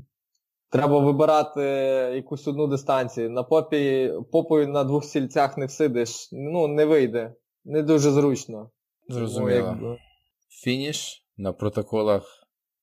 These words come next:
Speaker 2: інтрига і,
Speaker 1: Вісім.
Speaker 2: і різниця вісім секунд,
Speaker 1: Вісім
Speaker 2: але
Speaker 1: секунд, так.
Speaker 2: в реаліях там інтриги не дуже було і багато, бо все
Speaker 1: Так.
Speaker 2: було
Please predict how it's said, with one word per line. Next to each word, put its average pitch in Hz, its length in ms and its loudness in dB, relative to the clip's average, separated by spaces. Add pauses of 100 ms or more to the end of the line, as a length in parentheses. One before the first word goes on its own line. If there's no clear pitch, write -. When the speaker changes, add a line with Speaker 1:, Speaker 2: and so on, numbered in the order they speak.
(100)
Speaker 2:
інтрига 98 560 -2
і, 120 40 4
Speaker 1:
Вісім. 107 360 2
Speaker 2:
і 107 80 2
різниця 101 480 -2
вісім 98 320 -4
секунд, - 340 -4
Speaker 1:
Вісім 123 200 2
Speaker 2:
але 95 100 0
Speaker 1:
секунд, 95 420 2
так. 110 180 -6
Speaker 2:
в 95 120 -2
реаліях 110 800 0
там 90 380 -6
інтриги 98 540 -4 (100)
не 92 240 -10
дуже 90 300 -10
було 87 300 -6
і 87 40 -8
багато, 101 500 -4
бо 82 280 -6
все 92 200 -8
Speaker 1:
Так. 90 80 -10
Speaker 2:
було 87 460 -8